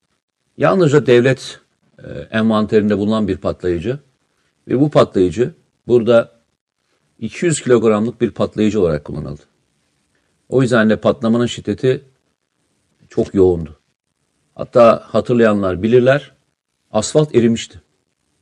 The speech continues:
Asfalt, bildiğin asfalt, yani asfaltın yarıldığını gördüm, asfaltın parçalandığını gördüm.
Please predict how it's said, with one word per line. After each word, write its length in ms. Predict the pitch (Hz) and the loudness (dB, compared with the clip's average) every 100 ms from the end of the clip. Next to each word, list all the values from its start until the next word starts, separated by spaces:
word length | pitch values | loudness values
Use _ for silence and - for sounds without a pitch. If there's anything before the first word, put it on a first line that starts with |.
| _ _ _ _ - | _ _ _ _ -6
Asfalt, 460 | 107 - 98 120 - - | -6 -4 -4 -4 -6 -4
bildiğin 480 | 117 104 98 104 - | -2 0 0 -2 -2
asfalt, 420 | 104 - - 120 - _ _ _ _ _ _ - | -4 -4 -4 -6 -6 _ _ _ _ _ _ -14
yani 160 | - - | -12 -4
asfaltın 460 | - 127 143 139 143 | -2 0 4 4 6
yarıldığını 460 | 127 131 123 123 | 4 4 4 2
gördüm, 420 | 120 110 107 101 82 - | 2 4 4 2 -6 -10
asfaltın 680 | - - - 123 113 120 110 | -6 -6 0 2 2 0 -6
parçalandığını 680 | 104 113 107 117 110 107 107 | 0 0 2 2 2 2 -2
gördüm. 400 | 104 104 92 139 | 0 0 0 -6